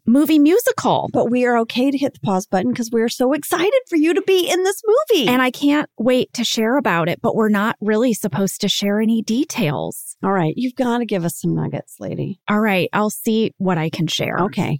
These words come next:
Speaker 1: in a future episode. So like we said before we went to break, Kelly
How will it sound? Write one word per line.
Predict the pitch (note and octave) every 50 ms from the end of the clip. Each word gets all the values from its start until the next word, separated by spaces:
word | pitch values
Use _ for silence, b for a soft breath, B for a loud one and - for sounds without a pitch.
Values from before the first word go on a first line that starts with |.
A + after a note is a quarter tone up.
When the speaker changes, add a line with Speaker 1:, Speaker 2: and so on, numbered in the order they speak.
| - _
Speaker 1:
in | - G#3+
a | G3 -
future | - - F#3 F3 - F3 -
episode. | - E3 - - E3 - - - - - - - - _ _ _ _ b b b b b b
So | - - - D4
like | D4 C#4+ D4+ F4 A4 -
we | A4+ G4 G4+
said | - - F#4+ E4 C#4
before | D4 E4 - - D4+ D4
we | D4 D4
went | C4 C4+ A#3 - -
to | -
break, | C#4+ - A#3 A#3+ A#3 A#3+ C4 F4 - - - - _ _ _ _ _
Kelly | - - - F#4+ G#4 A4 D4+ A3+ F#3+ F#3+ B3+ C#4+ D4+